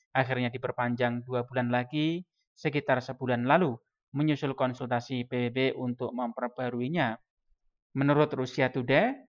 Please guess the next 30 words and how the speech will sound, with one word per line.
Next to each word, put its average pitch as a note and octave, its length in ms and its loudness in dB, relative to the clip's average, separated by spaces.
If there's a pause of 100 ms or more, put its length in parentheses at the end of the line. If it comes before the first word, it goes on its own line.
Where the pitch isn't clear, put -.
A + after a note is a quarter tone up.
(180)
Granberg C#3 720 4
menekankan C3+ 480 0
dalam B2 240 0
sebuah B2 320 -4
pernyataan B2+ 560 0
pada B2 400 2
Kamis, E3 560 0 (560)
dua C#3+ 160 4
puluh C3+ 160 -6
satu C3 240 -2
Juli B2+ 240 -4
dua C3 160 0
ribu B2+ 320 -4
dua B2+ 160 -2
puluh B2 160 -6
dua, C3 240 2 (480)
bahwa C3+ 400 2
perpanjangan B2 480 -2
gencatan A#2+ 400 -4
senjata B2 480 2
dan B2 240 -2
perkembangannya D#3+ 640 0 (320)
akan D3+ 320 2
memiliki C3 320 -2
lebih B2 240 -4
banyak B2+ 320 -2
manfaat B2 480 0
bagi B2+ 240 -4
rakyat A#2 320 0
Yaman C3+ 400 4